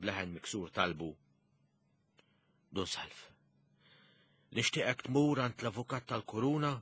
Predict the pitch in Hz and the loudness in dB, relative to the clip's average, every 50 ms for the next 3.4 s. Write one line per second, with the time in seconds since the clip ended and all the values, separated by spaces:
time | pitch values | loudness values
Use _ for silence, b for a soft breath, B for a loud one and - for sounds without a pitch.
0 | - _ _ _ _ _ _ _ _ _ _ _ _ _ _ _ _ _ _ - | -10 _ _ _ _ _ _ _ _ _ _ _ _ _ _ _ _ _ _ -10
1 | - 113 - - 139 131 120 104 95 107 120 120 - - _ _ _ _ _ _ | -10 -6 -4 -2 -2 -2 -2 -4 -4 -4 -4 -4 -6 -10 _ _ _ _ _ _
2 | _ _ _ _ _ _ _ _ _ _ - - 98 - - - 117 104 92 90 | _ _ _ _ _ _ _ _ _ _ -10 -6 -6 -6 -4 -2 0 0 0 0
3 | 87 - 95 82 71 69 65 53 | -2 -4 -6 -8 -8 -8 -10 -12